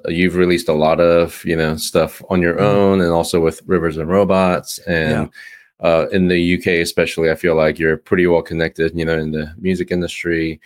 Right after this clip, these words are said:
Speaker 2: Mm.
Speaker 1: So, and I feel like you pretty much play, like, every instrument <laughs> possible.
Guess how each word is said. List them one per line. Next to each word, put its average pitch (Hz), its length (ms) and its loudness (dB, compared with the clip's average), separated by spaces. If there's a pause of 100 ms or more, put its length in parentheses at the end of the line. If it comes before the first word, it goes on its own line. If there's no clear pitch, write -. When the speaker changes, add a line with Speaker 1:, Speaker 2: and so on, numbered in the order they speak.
Speaker 2:
Mm. 139 300 -6
Speaker 1:
So, 87 760 2
and 95 320 2 (180)
I 92 80 -4
feel 127 240 0
like 107 160 2
you 90 120 -2
pretty - 280 0
much 92 240 0
play, 92 180 2
like, 82 180 -2
every 85 260 -2
instrument 87 580 -4
<laughs> 139 240 -4
possible. 117 600 -2